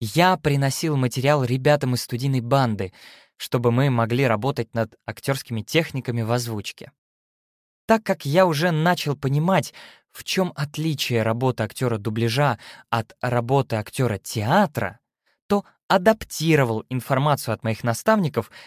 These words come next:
предлагая ребятам какие-то подходящие именно для нас фишки игры.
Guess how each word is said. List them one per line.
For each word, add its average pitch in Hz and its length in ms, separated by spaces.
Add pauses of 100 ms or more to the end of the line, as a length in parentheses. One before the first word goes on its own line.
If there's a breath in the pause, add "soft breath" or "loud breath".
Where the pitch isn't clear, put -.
(140 loud breath)
предлагая 143 420
ребятам 147 360
какие-то 135 420 (120)
подходящие 120 880
именно 139 440
для 107 220
нас 139 320 (300 soft breath)
фишки - 400
игры. 113 540